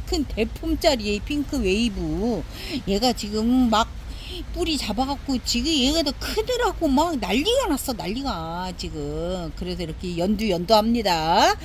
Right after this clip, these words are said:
자, 핑크 웨이브 왕 대품짜리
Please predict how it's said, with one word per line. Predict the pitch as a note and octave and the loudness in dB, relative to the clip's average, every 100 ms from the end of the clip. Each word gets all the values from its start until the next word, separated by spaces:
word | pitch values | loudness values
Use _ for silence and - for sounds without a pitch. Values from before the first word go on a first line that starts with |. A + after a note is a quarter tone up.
| - - - - | -12 -12 -10 -4
자, | E3+ | -4
핑크 | - G4 A4 A4+ - G#4+ G#4+ G#4+ G#4 | 0 0 0 -4 4 6 8 8 8
웨이브 | E4+ F#4 G4 D4+ C4+ F#3 C3+ - - - - - - - - | 8 8 8 6 4 2 0 -8 -12 -12 -12 -10 -10 -12 0
왕 | A3+ F4 G#4 G4+ | 4 6 4 2
대품짜리 | - C#4 - - F#4 F4+ - E4+ E4 B3 D#3+ C3 | 4 6 4 0 0 0 4 6 6 4 -2 -6